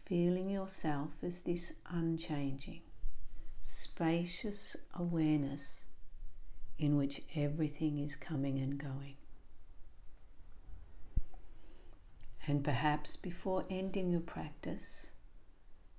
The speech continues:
experience the feeling of gratitude for taking the time to practice. Welcome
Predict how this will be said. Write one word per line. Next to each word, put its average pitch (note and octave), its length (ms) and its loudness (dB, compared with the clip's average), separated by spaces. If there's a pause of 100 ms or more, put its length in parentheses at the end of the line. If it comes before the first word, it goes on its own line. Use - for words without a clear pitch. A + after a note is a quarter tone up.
(400)
experience G3+ 800 0
the - 140 -2
feeling E3 480 4
of D3+ 160 -2
gratitude D3+ 840 0 (640)
for D#3 80 0
taking D3+ 500 0
the C#3+ 80 -2
time C#3+ 460 0
to C#3 140 -6
practice. - 720 -8 (2000)
Welcome E3+ 760 2